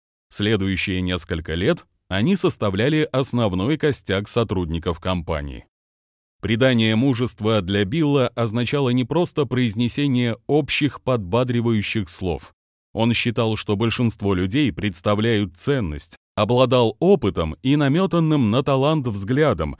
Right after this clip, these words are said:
поэтому обычно знал, о чём говорил. Он имел такую репутацию, что если он говорил, что вы можете что-то сделать, вы верили ему. Не потому, что он вас поддерживал,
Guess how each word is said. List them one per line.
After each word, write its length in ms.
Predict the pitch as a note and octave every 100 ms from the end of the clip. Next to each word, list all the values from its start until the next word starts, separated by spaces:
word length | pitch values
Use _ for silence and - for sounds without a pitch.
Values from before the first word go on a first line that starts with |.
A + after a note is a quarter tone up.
| - -
поэтому 440 | - F#3 F3 D3 A2+
обычно 480 | G2+ D3 - A#2 G2+
знал, 400 | D#2+ G2+ B2+ C3+
о 80 |
чём 300 | F#2+ F#2+ F#2+
говорил. 540 | F2 F2+ F2 D2+ C#2 - _ _
Он 200 | G#2 G#2+
имел 280 | G#2+ G#2+ F#2
такую 460 | F#2 F#2+ F#3+ G3 C#3
репутацию, 800 | A2+ A#2+ G#2+ G2 D#2+ F2+ E2+ - -
что 220 | - - A#2
если 320 | D3 C#3 A#2
он 220 | A#2+ G#2+
говорил, 420 | G2+ B2 C3+ C#3
что 240 | A2 - A2
вы 120 | A#2+
можете 580 | C3 E3 G#2+ F#2 A2 F#2+
что-то 440 | - D3 - F2
сделать, 680 | D2+ D#2+ D3+ G3+ F2+ - - _ _
вы 260 | E2 C3 F3+
верили 440 | F#3+ A3 C3+ F#2+
ему. 340 | F2 F2 E2 - _ _ -
Не 160 | A2
потому, 360 | D3+ F#3 G3+ G#3
что 220 | - A2
он 100 | G#2
вас 220 | G2+ G#2
поддерживал, 880 | - B2 A#2+ G#2+ C#3+ G2 E2 D#2 C#2